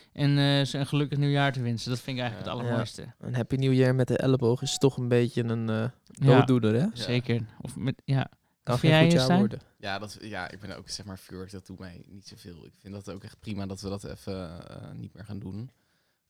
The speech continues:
Speaker 2: Ehm, maar precies wat je zegt. Oud en nieuw vind ik normaal wel heel gezellig. Ehm, ik heb ook geen idee nog wat mijn plannen gaan zijn. Ehm, misschien hoop op een wondermiddel in die, tegen die tijd gewoon.
Speaker 1: Ja.
Speaker 3: Je
Speaker 2: Maar
Speaker 3: weet
Speaker 2: dat
Speaker 3: het
Speaker 2: zal
Speaker 3: nooit,
Speaker 2: wel
Speaker 3: hè?
Speaker 2: niet.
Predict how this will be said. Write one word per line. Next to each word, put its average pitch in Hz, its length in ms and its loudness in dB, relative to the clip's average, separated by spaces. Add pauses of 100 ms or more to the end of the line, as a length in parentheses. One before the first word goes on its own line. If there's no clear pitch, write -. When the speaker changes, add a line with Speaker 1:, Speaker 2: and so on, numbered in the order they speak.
(140)
Speaker 2:
Ehm, 101 720 -2 (280)
maar 104 220 -4
precies 110 300 -6
wat 95 140 -8
je 101 60 -6
zegt. - 420 -10 (140)
Oud 101 140 -8
en 104 60 -2
nieuw 104 120 -2
vind 101 180 -4
ik 95 40 -4
normaal 95 180 -4
wel 95 200 -4
heel 101 120 -6
gezellig. 95 580 -8
Ehm, 87 280 -8
ik - 100 -14
heb 98 140 -8
ook 98 100 -6
geen 98 160 -4
idee 92 240 -4
nog 101 140 -8
wat 104 140 -12
mijn 98 120 -8
plannen 95 360 -10 (100)
gaan - 260 -12
zijn. 110 420 -12 (720)
Ehm, 50 580 -10 (680)
misschien 98 340 -10
hoop 98 220 -6
op - 120 -12
een 98 160 -12
wondermiddel 92 640 -10
in 98 80 -12
die, 101 160 -12 (100)
tegen 95 220 -10
die 92 120 -8
tijd - 260 -12
gewoon. - 300 -12 (100)
Speaker 1:
Ja. 120 200 -8 (240)
Speaker 3:
Je 151 100 -6
Speaker 2:
Maar 135 100 -2
Speaker 3:
weet 147 140 4
Speaker 2:
dat 165 80 -4
Speaker 3:
het - 120 -6
Speaker 2:
zal 139 80 2
Speaker 3:
nooit, 131 180 0
Speaker 2:
wel 147 80 0
Speaker 3:
hè? 202 60 0
Speaker 2:
niet. - 220 -10